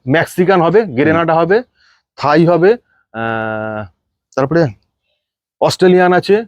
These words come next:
Speaker 2: হুম।
Speaker 1: আহ, পাকিস্তানি আছে, আর একটা কি চারা, ঠিক আমার নামটা এই মুহূর্তে খেয়াল পড়ছে না, ওটা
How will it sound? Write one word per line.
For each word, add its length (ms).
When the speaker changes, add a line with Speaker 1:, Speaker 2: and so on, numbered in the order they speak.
Speaker 2:
হুম। 240
Speaker 1:
আহ, 560
পাকিস্তানি 540
আছে, 300
আর 140
একটা 300
কি 160
চারা, 240
ঠিক 140
আমার 120
নামটা 260
এই 40
মুহূর্তে 240
খেয়াল 220
পড়ছে 260
না, 80
ওটা 200